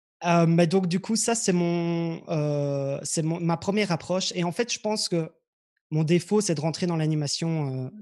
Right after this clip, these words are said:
tête baissée. Et c'est peut-être aussi parce que j'ai une impatience incroyable une fois que j'ai setupé un projet,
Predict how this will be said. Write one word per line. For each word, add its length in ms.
tête 220
baissée. 480
Et 100
c'est 140
peut-être 240
aussi 240
parce 180
que 80
j'ai 140
une 80
impatience 500
incroyable 480
une 60
fois 120
que 60
j'ai 80
setupé 420
un 120
projet, 360